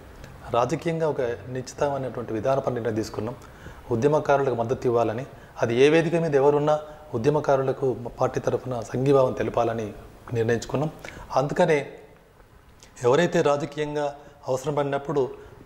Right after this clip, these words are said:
ప్రతి చోట రాజకీయంగా అవసరం పడినప్పుడు మాత్రం మా పార్టీ, పార్టీ పరంగానే అధికారికంగా తెలంగాణ రాష్ట్ర సమితికి మేము మద్దతు ప్రకటించిన సందర్భాలు అనేకంగా ఉన్నాయి. అయితే భిన్నమైన అభిప్రాయాలతో, భిన్నమైన లక్ష్యాలతో ఎవరికి వాళ్ళం,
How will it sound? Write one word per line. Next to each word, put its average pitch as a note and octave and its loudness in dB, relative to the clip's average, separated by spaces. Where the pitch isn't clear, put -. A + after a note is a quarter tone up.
ప్రతి C3+ 2
చోట E3+ 2
రాజకీయంగా D3 0
అవసరం C3+ -4
పడినప్పుడు B2+ -4
మాత్రం B2+ -6
మా A2+ -2
పార్టీ, B2 0
పార్టీ D3+ 2
పరంగానే C#3+ 0
అధికారికంగా D3+ 0
తెలంగాణ C3+ 0
రాష్ట్ర A#2 -2
సమితికి A#2+ -4
మేము A2+ -4
మద్దతు A2 0
ప్రకటించిన G#2+ -2
సందర్భాలు A#2+ 0
అనేకంగా A2 -2
ఉన్నాయి. G2 -6
అయితే F3+ 0
భిన్నమైన D3+ 2
అభిప్రాయాలతో, D3 4
భిన్నమైన C#3+ 0
లక్ష్యాలతో C#3+ 0
ఎవరికి C#3 2
వాళ్ళం, A#2 2